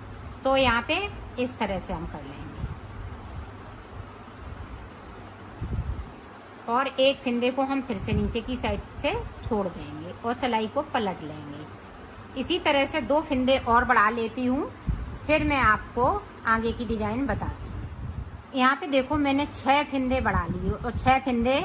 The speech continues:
मैंने नीचे छोड़ दिए, एक, दो, तीन, चार, पाँच, छः, यहाँ तक छूट चुके हैं और छः फिंदे मेरे पास अभी यहाँ तक हैं। और देखें, ये छः फिंदे मैंने बढ़ा लिए हैं। अब बढ़ाना नहीं है फिंदों को,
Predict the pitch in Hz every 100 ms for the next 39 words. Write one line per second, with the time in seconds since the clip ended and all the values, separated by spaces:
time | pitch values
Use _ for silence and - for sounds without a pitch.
0 | - 226 233 233 247 208 262 262 185 180
1 | 185 208 233 247 254 - 233 247 247 240
2 | 240 233 - 226 220 233 247 - 220 214
3 | 226 - - 170 - - - - - 226
4 | 226 - 285 - 226 202 - 208 240 254
5 | 269 370 - - - - - - 277 294
6 | 269 269 294 277 269 277 254 247 269 247
7 | 220 254 240 208 214 - 254 - 185 151
8 | - - - - 226 214 233 247 320 240
9 | 254 277 240 220 226 226 247 220 226 285
10 | 226 151 156 170 170 151 143 147 - -
11 | - - - - - - - 277 240 269
12 | 240 247 277 269 262 277 277 277 262 254
13 | 285 302